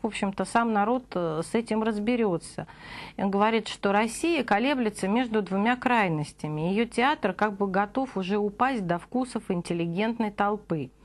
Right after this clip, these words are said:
Но непосредственное чувство истории говорит нам, что мы предпочтем другое устремление русского театра —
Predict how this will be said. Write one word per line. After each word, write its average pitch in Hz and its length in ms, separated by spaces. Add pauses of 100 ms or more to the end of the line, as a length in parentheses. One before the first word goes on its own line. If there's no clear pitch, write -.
(420)
Но 185 100
непосредственное 220 840
чувство 214 460
истории 214 560
говорит 196 560
нам, 170 200
что 190 200
мы 269 180
предпочтем 190 680
другое 226 460
устремление 233 680
русского 170 460
театра — 156 480